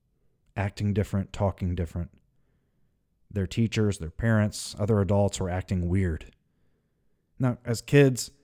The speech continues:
not knowing why, they may ask, "What have I done? Did I do something wrong to make people sad?"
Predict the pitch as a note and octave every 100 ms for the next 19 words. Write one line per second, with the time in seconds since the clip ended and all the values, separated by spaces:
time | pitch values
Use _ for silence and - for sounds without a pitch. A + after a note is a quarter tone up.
0 | _ - A#2+ G#2+ A#2 A#2 G#2+ F#2+ - _
1 | _ G#2 G#2 F#2 G#2+ A2 _ _ _ _
2 | _ _ _ _ _ _ F#2 A#2 B2 B2
3 | A#2+ D#3 A2 - - G#2+ A2+ A#2 G#2+ A#2+
4 | A2+ A2 F2 D#2+ _ - G#2+ A2+ B2 B2+
5 | C3+ A#2+ G#2+ A2 A#2+ A2 A2 A2 A#2+ A#2
6 | G#2+ - G#2+ A#2 A2+